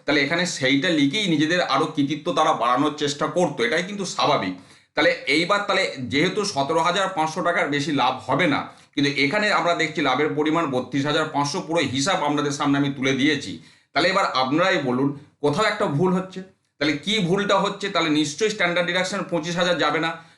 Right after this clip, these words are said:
স্ট্যান্ডার্ড ডিডাকশন যদি পঁচিশ হাজার না যায়, এটাকে আপনারা সিম্পল মাইনাস যদি, আহ, করে দেন, সেক্ষেত্রে আপনার দেখুন, এই বত্রিশ হাজার পাঁচশো যদি আমরা এখানে এটা ফর্মুলা বসাই,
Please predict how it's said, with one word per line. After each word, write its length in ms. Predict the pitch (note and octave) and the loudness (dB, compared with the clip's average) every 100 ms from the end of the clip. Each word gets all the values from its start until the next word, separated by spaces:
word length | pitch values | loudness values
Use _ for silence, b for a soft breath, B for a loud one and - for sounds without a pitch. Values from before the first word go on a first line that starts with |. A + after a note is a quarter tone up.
| _ | _
স্ট্যান্ডার্ড 380 | - C#3 D#3+ E3+ | -2 0 2 2
ডিডাকশন 360 | F#3+ F#3+ G3+ | 0 0 -2
যদি 180 | F#3 F3+ | 0 -2
পঁচিশ 360 | F3 D3+ E3 E3+ | -2 -2 -2 -2
হাজার 240 | E3+ E3+ | 0 2
না 260 | C#3 C#3+ D#3 | 2 2 2
যায়, 200 | F3 F#3+ | 0 0
এটাকে 240 | D3+ D3 D#3 | 0 0 0
আপনারা 300 | D#3 E3 D#3+ | 2 2 0
সিম্পল 400 | - D#3 D3+ D3 | 0 -2 2 2
মাইনাস 400 | C3+ D#3 E3+ D3+ | 2 0 -2 -2
যদি, 240 | D#3 D#3+ | -2 -2
আহ, 120 | C3 | -4
করে 260 | C3+ C#3 D3 | -2 2 2
দেন, 160 | F3+ A3 G#3+ B B _ | 2 -2 -6 B B _
সেক্ষেত্রে 480 | - D#3 G3 G3 F#3 | -2 0 0 0 0
আপনার 300 | D#3 D3+ C#3+ | 2 2 2
দেখুন, 260 | D3+ F#3 F3+ | 0 0 0
এই 180 | D3 C#3 | 0 2
বত্রিশ 400 | C#3 C#3+ D#3 D#3 | 0 0 -2 0
হাজার 200 | E3 E3+ C#3 | 2 0 0
পাঁচশো 540 | D3 D#3 - A#2+ C#3+ D3 | -2 -2 -2 2 2 2
যদি 160 | C#3+ | 0
আমরা 320 | C#3 C3 C#3+ D3+ | 0 2 2 2
এখানে 340 | B2+ C#3+ D3 D3 | 0 0 0 -2
এটা 180 | C3 C#3 | -2 -2
ফর্মুলা 500 | - C3 C#3 C#3+ C3+ | 0 0 2 2 2
বসাই, 420 | A2+ G#2 B2+ | 0 -2 -2